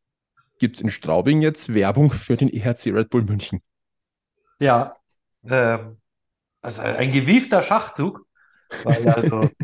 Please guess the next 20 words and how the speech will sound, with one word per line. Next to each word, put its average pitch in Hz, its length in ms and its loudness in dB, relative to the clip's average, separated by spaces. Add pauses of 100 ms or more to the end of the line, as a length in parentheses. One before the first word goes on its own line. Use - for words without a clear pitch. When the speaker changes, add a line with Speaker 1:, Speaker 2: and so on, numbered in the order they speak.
(120)
Speaker 1:
<laughs> - 200 -20
Speaker 2:
so, - 100 -12 (240)
so 131 100 -4
wird 156 240 0
der 131 80 2
McDonald's 135 480 -4
in 127 80 -10
Straubing 143 420 -4
sogar 147 300 -4
hier 170 300 -6
in 139 100 -12
diesem 131 220 -16
Podcast 170 400 -8
erwähnt. 110 360 -10 (360)
Das 139 180 -10
wäre 123 140 -4
sonst 113 300 -12
nicht - 140 -16
passiert. - 400 -8 (720)
Speaker 1:
Richtig. 185 440 0